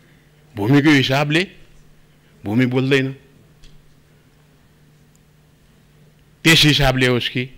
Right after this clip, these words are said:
जनता देशैभरि छरिएका छन्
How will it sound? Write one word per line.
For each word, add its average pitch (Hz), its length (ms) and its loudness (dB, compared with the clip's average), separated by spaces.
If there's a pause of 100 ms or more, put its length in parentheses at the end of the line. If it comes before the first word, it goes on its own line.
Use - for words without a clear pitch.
(1900)
जनता 160 420 0 (1500)
देशैभरि 202 500 4
छरिएका 143 460 2
छन् 78 200 -18